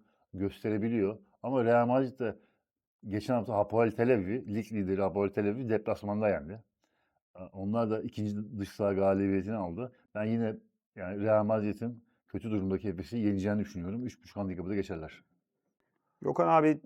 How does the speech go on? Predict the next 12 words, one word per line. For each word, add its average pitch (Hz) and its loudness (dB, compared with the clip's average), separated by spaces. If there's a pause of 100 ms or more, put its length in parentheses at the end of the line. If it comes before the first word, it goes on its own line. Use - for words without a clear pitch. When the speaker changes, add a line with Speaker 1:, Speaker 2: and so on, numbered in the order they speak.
Speaker 2:
diğer 175 10
temsilcimize 135 4
geçelim. 131 2
Fenerbahçe'yi. 139 4
Onlar 143 4
da 147 4
kazanmıştı. 139 4
Bologna'yı 135 6
yenmişlerdi 120 4
geçtiğimiz 117 2
Speaker 1:
Evet. 117 8
Speaker 2:
hafta. 170 0